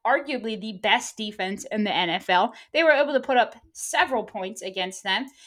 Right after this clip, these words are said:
and I think they're gonna be able to take advantage of a struggling Bengals defense who have allowed a ton of rushing yards. So who knows? Maybe a big day for James Conner, and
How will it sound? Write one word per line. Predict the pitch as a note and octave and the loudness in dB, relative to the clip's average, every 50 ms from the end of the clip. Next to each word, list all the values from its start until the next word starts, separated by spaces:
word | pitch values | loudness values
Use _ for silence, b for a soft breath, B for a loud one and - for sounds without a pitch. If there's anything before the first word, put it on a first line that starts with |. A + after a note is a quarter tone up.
| b b b | b b b
and | C4+ D4+ D4+ - | -4 -2 0 2
I | A3+ C4+ | 2 0
think | D4 - G#4 G#4 - | 0 -2 -8 -6 -4
they're | G#4 G4 | -2 0
gonna | G4+ G4 F#4+ F4+ C4+ | 0 2 0 2 0
be | E4+ E4+ | 0 2
able | F4 F4 E4 D#4+ | 2 4 2 2
to | E4 | 2
take | D#4+ E4 E4 | 0 0 0
advantage | E4 B3+ G#3+ B3+ C4 C4+ C4 C4 B3+ - C4 | 0 -4 0 2 2 2 2 0 -4 -4 -4
of | - A3 A3+ A3+ A3+ A3+ A3 - - | 0 2 4 4 4 2 0 -2 0
a | - A3 G#3+ | 0 2 2
struggling | - - - - - - C4+ C4+ C4+ C4 B3 A#3+ A3+ A3+ G#3+ | 2 0 0 -2 2 4 6 6 6 6 6 4 4 4 4
Bengals | A3 A3 A3 A3 G#3 G3+ F#3 F3 | 4 4 2 2 2 -2 -4 -4
defense | G#3+ A3 G#3+ G#3+ - G#3 G3+ G3 G3 - - _ _ _ _ _ - | -6 -6 -6 -4 -2 -4 -4 -4 -6 -14 -18 _ _ _ _ _ -2
who | C#4 C#4 | -2 2
have | B3 B3+ B3 A#3+ A#3+ | 4 4 4 4 2
allowed | A#3+ A3 A3 A3 A3 G#3+ G#3+ G#3+ G#3+ G#3+ G#3+ G#3+ - - _ _ _ _ - | 0 2 2 4 4 6 6 6 6 4 4 2 -2 -8 _ _ _ _ 0
a | A#3 A3+ A3 - - | 0 0 0 -2 -12
ton | - - - - C#4 C4 B3 A3 G#3 G3+ - - | -14 -8 0 2 4 6 6 4 4 0 0 2
of | - G#3+ F#3 F#3+ | 0 0 0 0
rushing | G3+ G#3+ G#3+ G3 - - G#3+ G#3+ A3 | 0 2 2 2 0 0 0 0 2
yards. | A3 A3 A3 A3 A3+ A3+ A3 - B B B B B | 4 4 6 6 6 4 2 -4 B B B B B
So | - C4 A#3+ A3+ | 2 4 4 4
who | A#3 C#4+ | 4 2
knows? | C#4+ E4+ F4 C#4+ A#3+ | 2 2 2 2 2
Maybe | B3+ B3+ A#3+ B3+ C4 | 2 0 0 0 -2
a | B3+ B3+ | -2 2
big | B3 B3+ A#3 G#3 | 0 0 0 0
day | B3 A#3 A#3+ | -2 -2 -2
for | B3 B3+ A#3 | -2 -6 -6
James | G#3 A3+ A3 A3 A3+ A3 - | -6 -4 -4 -4 -6 -8 -8
Conner, | - G3+ F#3+ G3 G#3+ B3+ D4+ E4 E4 E4 - | -6 -4 -4 0 2 2 2 2 2 0 -4
and | A3 G#3 G3+ G3+ G3+ G3+ G#3 | -6 -6 -4 -6 -6 -8 -10